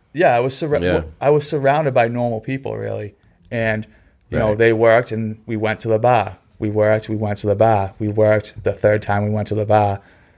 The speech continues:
Speaker 1: you know, uh, you know, "Hey, buddy, what do you got?" You know what I mean? And then that started that whole, um, downward spiral. It didn't take long. Um,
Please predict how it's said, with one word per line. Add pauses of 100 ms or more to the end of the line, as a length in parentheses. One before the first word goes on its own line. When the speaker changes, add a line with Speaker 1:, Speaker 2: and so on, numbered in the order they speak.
(180)
Speaker 1:
you
know,
uh, (600)
you
know,
"Hey,
buddy,
what
do
you
got?"
You
know
what
I
mean?
And
then
that
started
that
whole, (680)
um, (920)
downward
spiral.
It
didn't
take
long. (240)
Um,